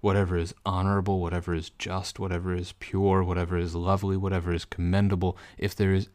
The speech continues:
any excellence, if there is anything worthy of praise, think about these things."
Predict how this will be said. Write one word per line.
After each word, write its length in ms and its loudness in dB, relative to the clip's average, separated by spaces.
any 360 4
excellence, 560 -2
if 80 -12
there 160 0
is 140 -2
anything 460 2
worthy 380 4
of 160 -4
praise, 440 2
think 300 -2
about 320 -2
these 260 -8
things." 500 -8